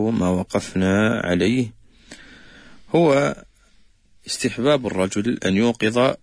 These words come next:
أهله لكي يصليا من الليل، فقد كان صلى الله عليه وسلم يصلي من الليل، فإذا أراد أن يوتر قال لعائشة: "قومي فأوتري يا عائشة".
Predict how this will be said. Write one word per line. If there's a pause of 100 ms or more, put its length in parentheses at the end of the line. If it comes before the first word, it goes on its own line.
(180)
أهله (1160)
لكي
يصليا
من
الليل، (1400)
فقد
كان
صلى
الله
عليه
وسلم (1120)
يصلي
من
الليل،
فإذا
أراد
أن
يوتر
قال
لعائشة: (320)
"قومي
فأوتري
يا
عائشة".